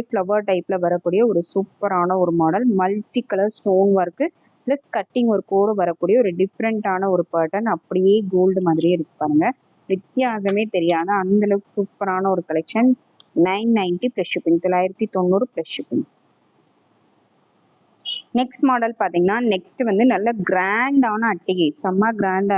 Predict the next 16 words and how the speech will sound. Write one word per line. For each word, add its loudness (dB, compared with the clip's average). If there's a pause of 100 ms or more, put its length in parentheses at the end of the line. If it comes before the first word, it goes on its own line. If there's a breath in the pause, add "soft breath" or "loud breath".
இருக்கும். -2 (400)
அவ்வளோ 2 (140)
சூப்பரான -2
ஒரு 0 (120)
சோக்கர் -2
டைப்ல -2
நீங்க 4
வியர் 0
பண்ணலாம். 2 (100)
அவ்வளோ 0 (120)
அழகா -2
இருக்கும். 0
அப்படியே 0
அச்சு -6
அசல் -6 (100)
தங்கமே 4